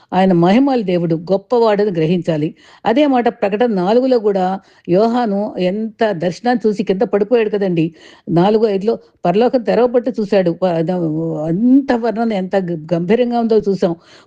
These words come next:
పరలోక దర్శనంలో యెహోవా చూ-, యోహాను చూశాడు. ఆ-, ఆయన మహిమ పరలోకం నిండింది. నలుగురు జీవులు వాళ్ళు ఏం పలికారు? "పరిశుద్ధుడు, పరిశుద్ధుడు, పరిశుద్ధుడు" అని పలికారు. యెషయా ఏం చూశాడో అదే చూశారు. ఇరవై నాలుగు పెద్దలు లేచి నుంచున్నారు. మహిమ, ఘనత,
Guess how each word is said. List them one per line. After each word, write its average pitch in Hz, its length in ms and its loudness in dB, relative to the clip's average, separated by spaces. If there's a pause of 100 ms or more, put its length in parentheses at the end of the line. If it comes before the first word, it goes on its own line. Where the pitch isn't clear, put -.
పరలోక 214 240 4
దర్శనంలో 202 440 0
యెహోవా 208 360 2 (120)
చూ-, 180 320 -2 (320)
యోహాను 214 400 2
చూశాడు. 226 400 0 (360)
ఆ-, 175 120 0
ఆయన 196 240 0
మహిమ 208 460 2
పరలోకం 214 500 0
నిండింది. 214 520 0 (320)
నలుగురు 214 320 2
జీవులు 233 600 0
వాళ్ళు 196 160 0
ఏం 226 140 2
పలికారు? 254 560 0 (320)
"పరిశుద్ధుడు, 226 560 2 (120)
పరిశుద్ధుడు, 220 440 0
పరిశుద్ధుడు" 226 460 -2
అని 254 80 -2
పలికారు. 202 400 0
యెషయా 190 280 -2
ఏం 247 240 2
చూశాడో 262 360 0 (340)
అదే 208 240 0 (100)
చూశారు. 190 360 0 (320)
ఇరవై 214 160 2
నాలుగు 233 220 0
పెద్దలు 202 340 0
లేచి 226 300 2
నుంచున్నారు. 208 460 0 (300)
మహిమ, 240 320 4
ఘనత, 202 320 -2